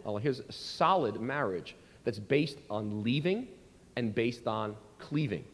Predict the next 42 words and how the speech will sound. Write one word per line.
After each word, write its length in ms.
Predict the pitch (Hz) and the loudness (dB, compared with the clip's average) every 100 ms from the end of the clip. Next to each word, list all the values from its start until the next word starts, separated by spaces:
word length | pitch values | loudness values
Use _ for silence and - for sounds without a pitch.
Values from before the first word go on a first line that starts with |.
| - - - - - | -20 -20 -20 -20 -4
And, 360 | 110 110 110 107 | 0 2 2 4
uh, 340 | 104 98 92 82 69 57 - - | 6 6 2 0 -2 -6 -4 2
you 80 | |
know, 80 | 120 | 2
na-, 280 | 110 120 107 | 4 2 4
nakedness, 680 | 135 185 - 123 104 113 - 208 | 10 10 10 2 2 -2 -4 0
physical, 500 | 247 165 104 104 101 | 2 2 2 0 0
is, 120 | 104 | -2
is 220 | 113 110 | -2 -2
a 60 | 107 | -6
picture 580 | - 320 - - 92 - - - | -2 -4 -2 -4 -4 -8 -2 0
of 100 | 131 | 2
a 40 | |
naked 460 | 127 143 165 185 - | 4 4 4 2 -2
heart. 480 | - 135 - - - - - - - - - - | -4 -4 -4 -6 -18 -20 -20 -20 -20 -20 -20 -4
In 40 | 135 | 2
other 100 | 131 | 4
words, 220 | 131 - | 4 6
at 160 | 170 233 | 6 8
that 180 | 214 170 | 6 6
mountain 400 | 190 220 180 139 | 6 6 2 -2
peak, 240 | - 117 | -2 2
that 180 | 151 156 | 2 2
nakedness 600 | 156 175 180 147 131 - | 4 4 4 2 0 0
physically 540 | - 190 170 120 117 | 4 4 4 -2 -2
is 100 | 117 | -2
a 40 | 123 | -4
picture 420 | - 202 - 139 | -6 -8 -2 0
of 80 | 123 | 2
the 100 | 127 | 2
nakedness 680 | 143 185 - 185 151 - | 2 2 4 2 2 -4
of 220 | - 117 113 | -4 -4 -2
my 180 | 113 | -2
heart 380 | 107 143 160 165 | -2 -2 -2 -4
before 340 | 131 - 139 104 | -8 -2 -2 -2
you, 160 | 78 - - - | -4 -10 -8 0
of 140 | 120 | 0
my 200 | 131 120 | 2 2
soul, 560 | 107 - - 160 101 85 | 0 -6 -2 0 0 0
of 160 | 107 107 | -4 -2
my 160 | 110 | -2
vulnerability, 1040 | 107 101 135 147 139 123 110 127 110 87 | -2 4 4 4 2 0 2 2 2 -2